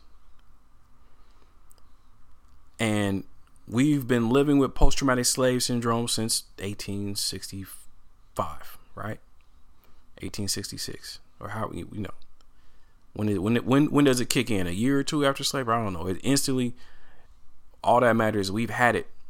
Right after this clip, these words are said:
since slavery has ended. And unless we get reparations,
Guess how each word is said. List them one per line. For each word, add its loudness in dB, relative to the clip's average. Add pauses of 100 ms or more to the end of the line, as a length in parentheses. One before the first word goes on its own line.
(140)
since -4
slavery -2
has -4
ended. 0 (2250)
And 2
unless 4
we 2
get 2
reparations, 2